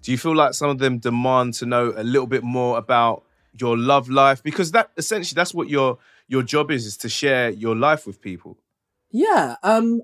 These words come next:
Speaker 2: I mean, I don't keep it completely private, which is what I, or, like, I'm not, like, I always, I, like, I speak about it briefly on, like, YouTube and stuff and occasionally pop up here and there. But I feel like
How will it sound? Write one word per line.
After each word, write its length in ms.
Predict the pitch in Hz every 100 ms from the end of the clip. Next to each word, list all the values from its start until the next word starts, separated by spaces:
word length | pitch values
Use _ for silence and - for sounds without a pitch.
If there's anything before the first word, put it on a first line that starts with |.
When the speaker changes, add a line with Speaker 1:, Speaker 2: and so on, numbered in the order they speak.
| -
Speaker 2:
I 100 | 294
mean, 160 | 330
I 80 | 330
don't 280 | 330 370 254
keep 220 | 254 254
it 120 | 220
completely 480 | - 180 165 185 -
private, 440 | 139 165 156 - 135
which 160 | 117
is 80 | 151
what 200 | 143 160 -
I, 280 | 147 135 - _ _ _ -
or, 220 | 160 156 -
like, 200 | 156 175
I'm 140 | 170
not, 240 | 185 165
like, 380 | 147 143 135 - _ _ -
I 80 |
always, 340 | 160 165 170 175 165
I, 40 |
like, 160 | 156 - -
I 60 | -
speak 360 | - 185 175
about 300 | 147 156 147
it 240 | 143 143 123
briefly 440 | 139 147 - 151
on, 160 | 139 127
like, 160 | 120
YouTube 480 | - 147 135 147 135
and 140 | 127 127
stuff 440 | - 135 131 -
and 280 | 123 120 120
occasionally 600 | 143 - 143 135 131 131
pop 220 | - 131
up 140 | 135
here 140 | 131 131
and 120 | 127
there. 220 | 127 117 - - _ _
But 120 | 170
I 100 | 170 170
feel 240 | - 214
like 420 | 202 180 160 -